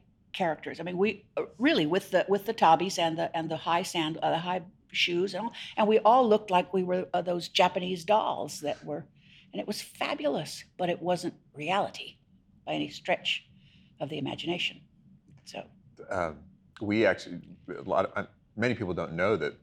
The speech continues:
Speaker 2: Norma had a pretty extensive film and television career, and once both she and Jack passed, everything was rolled to the theater.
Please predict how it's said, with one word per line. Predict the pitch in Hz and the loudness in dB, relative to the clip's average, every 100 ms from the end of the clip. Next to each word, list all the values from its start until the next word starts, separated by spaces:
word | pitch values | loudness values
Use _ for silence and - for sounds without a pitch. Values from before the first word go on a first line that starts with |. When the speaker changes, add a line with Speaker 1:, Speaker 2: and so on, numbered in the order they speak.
| _ - | _ -16
Speaker 2:
Norma | 80 80 73 71 | -6 -6 -6 -8
had | 82 | -8
a | 73 - - _ | -10 -10 -20 _
pretty | 90 76 | -8 -8
extensive | - 78 78 78 73 _ _ | -10 -10 -8 -10 -10 _ _
film | - 80 80 | -8 -8 -8
and | |
television | 78 80 76 76 80 78 | -6 -6 -4 -6 -8 -12
career, | 78 73 73 71 | -8 -4 -4 -4
and | 69 73 - - | -6 -12 -20 -10
once | 90 92 92 | -4 -4 -4
both | - 90 87 - _ - | 0 0 0 -4 _ -16
she | - 90 | -6 -4
and | 82 85 | -4 -4
Jack | 73 71 - | -2 -2 -2
passed, | - 95 80 - | 2 2 2 -4
everything | 80 78 73 | -6 -6 -12
was | 69 | -8
rolled | 76 71 | -8 -6
to | 69 | -8
the | 69 | -8
theater. | 98 82 | -4 -4